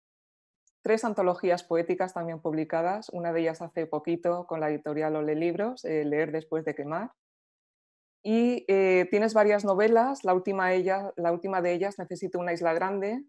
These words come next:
que tuvimos la ocasión de, de asistir a una presentación también virtual, eh, con la, que realizaste con la librería Ochenta Mundos de Alicante hace poquito. Estás todavía, ¿no? en, en una, eh,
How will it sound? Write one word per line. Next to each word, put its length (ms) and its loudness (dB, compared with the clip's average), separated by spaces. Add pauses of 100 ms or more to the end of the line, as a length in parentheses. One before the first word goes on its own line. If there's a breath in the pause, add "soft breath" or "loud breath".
(100)
que 100 -6
tuvimos 380 0
la 100 4
ocasión 500 0
de, 220 0
de 100 -2
asistir 440 -6
a 40 -2
una 200 -4
presentación 600 -6
también 360 -6
virtual, 580 -6 (640)
eh, 160 0
con 200 -4
la, 640 -4
que 80 -6
realizaste 460 0
con 140 0
la 80 4
librería 400 0
Ochenta 320 -8
Mundos 440 -6
de 80 -10
Alicante 440 -8
hace 160 -14
poquito. 540 -6 (300)
Estás 340 0
todavía, 540 4
¿no? 220 0
en, 380 0
en 160 0
una, 600 0 (580 soft breath)
eh, 460 4